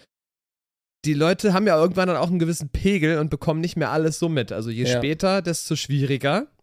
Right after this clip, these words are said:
Speaker 1: Das so aus Sängersicht mal betrachtet.
Speaker 2: Mhm.
Speaker 1: Dann hatte ich das Mittelfeld schon, wo es auch schon etwas schwerer wird, aber wo du dann in der Fernsehübertragung bist, wo dann halt auch die ganze Zeit die W-D-R-Kameras da um sich rum, äh, tingeln und du halt echt wie so,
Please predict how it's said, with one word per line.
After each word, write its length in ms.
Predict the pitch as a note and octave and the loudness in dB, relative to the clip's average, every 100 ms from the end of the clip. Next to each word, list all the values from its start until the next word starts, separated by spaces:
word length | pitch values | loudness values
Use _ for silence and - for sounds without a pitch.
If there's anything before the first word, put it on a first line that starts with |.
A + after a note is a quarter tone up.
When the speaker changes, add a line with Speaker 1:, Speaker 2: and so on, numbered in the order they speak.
| _ _ | _ _
Speaker 1:
Das 140 | B2+ B2 - | -10 -10 -12
so 160 | A#2+ A2+ | -6 -4
aus 140 | A#2+ | -2
Sängersicht 500 | C3 C#3+ C#3+ D3+ - | 0 2 0 -2 -4
mal 240 | D3+ E3+ | -2 -2
betrachtet. 420 | F3 - D#3+ B2 A#2 | -4 -4 -2 0 0
Speaker 2:
Mhm. 460 | A#2 A#2 A#2 C#3+ | -4 -6 -2 0
Speaker 1:
Dann 260 | E3+ D#3+ E3 | 2 0 0
hatte 180 | D#3+ - | -2 -4
ich 100 | D#3 | -4
das 180 | D3 - | -6 -4
Mittelfeld 760 | C3 C3+ D3 G3+ G3 G3 G#3 G#3+ | -4 -2 0 0 2 0 0 0
schon, 340 | G3+ G#3 A3+ | 0 0 -2
wo 40 | D3+ | -4
es 100 | - | -4
auch 200 | D3 F#3+ | -2 -2
schon 280 | - F#3+ F3+ - - _ | -2 -4 -6 -12 -20 _
etwas 360 | F3 F3 G3+ F#3 | -4 -2 -2 -2
schwerer 420 | - D#3+ E3+ D3+ | -2 -2 -2 -2
wird, 140 | D3 F#3+ | -4 -4
aber 160 | D#3+ D3 | -2 -2
wo 80 | |
du 80 | C#3+ | -2
dann 160 | C#3+ C3+ | -2 -2
in 60 | C3+ | -4
der 80 | |
Fernsehübertragung 840 | B2 C#3 D#3+ E3 D#3+ - D#3+ D#3+ D#3 | -4 -4 -2 -2 -4 -4 -4 -2 -4
bist, 160 | - | -4
wo 60 | D3+ | -2
dann 140 | C#3 | -2
halt 120 | C3+ F2+ | -2 -4
auch 80 | |
die 120 | C#3+ A#2+ | -8 -8
ganze 200 | C#3 - | -8 -4
Zeit 220 | C#3 - A#2+ | -6 -6 -12
die 120 | A#2 | -8
W-D-R-Kameras 680 | A#2+ G#2+ C3+ E3 D3+ D#3 - | -6 -6 -6 -4 -4 -4 -6
da 80 | |
um 120 | C3+ C#3+ | -8 -8
sich 180 | C3+ C3+ | -8 -4
rum, 200 | D3 D#3 - - _ - | -4 -4 -10 -20 _ -2
äh, 240 | C#3+ C#3+ | 0 2
tingeln 300 | C3+ D#3+ E3 | 0 0 0
und 140 | D3 C3+ | 0 0
du 200 | C3+ C#3 | 0 0
halt 200 | C3+ - | -4 -6
echt 240 | - D3 - | -8 -8 -10
wie 180 | C3 D3 | -10 -8
so, 320 | C#3 D3+ D3 | -2 0 0